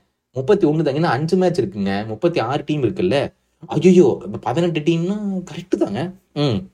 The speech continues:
ஆ, இருபது டீம்னா முப்பத்தெட்டு மேட்ச். அப்ப பதினெட்டு டீம்னா, ஐயையோ, ஆமாங்க, சாரிங்க, இன்னும் மூணு மேட்ச் தான் இருக்குது. நம்மளுடைய மேட்ச் இதுல தெரிஞ்சுக்கல நீங்க.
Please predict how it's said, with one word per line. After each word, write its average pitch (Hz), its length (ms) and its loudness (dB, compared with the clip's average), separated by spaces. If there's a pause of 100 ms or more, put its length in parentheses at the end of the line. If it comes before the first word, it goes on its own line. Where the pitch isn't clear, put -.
(120)
ஆ, 110 400 0
இருபது 180 540 2
டீம்னா 185 220 2
முப்பத்தெட்டு 156 460 -2
மேட்ச். 107 340 -4 (520)
அப்ப 135 200 0
பதினெட்டு 165 520 0
டீம்னா, 180 280 -2
ஐயையோ, 147 500 4 (100)
ஆமாங்க, 127 460 4
சாரிங்க, 123 380 4
இன்னும் 123 240 4
மூணு 139 180 4
மேட்ச் 135 220 2
தான் 123 120 4
இருக்குது. 110 300 -2
நம்மளுடைய 117 480 0
மேட்ச் 135 400 0
இதுல 143 320 4 (100)
தெரிஞ்சுக்கல 131 300 0
நீங்க. 120 220 -2